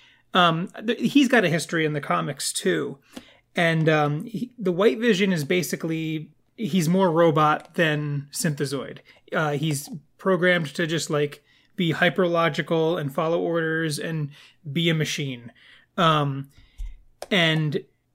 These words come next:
what we have is the personality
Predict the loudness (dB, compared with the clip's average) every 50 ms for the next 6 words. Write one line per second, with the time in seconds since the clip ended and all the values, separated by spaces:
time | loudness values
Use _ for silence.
0 | _ _ _ 0 2 4 4 4 4 4 4 4 4 2 0 2 4 4 4 4
1 | 2 2 0 -2 -4 -8 -2 2 2 4 4 2 0 0 -2 -2 -4 -6 -6 -6
2 | -2 0 0 -2 -2 2 4 4 4 6 4 -2 -2 0 2 2 4 4 4 2
3 | 0 -2 -2 -6 -8 -10 -12 -12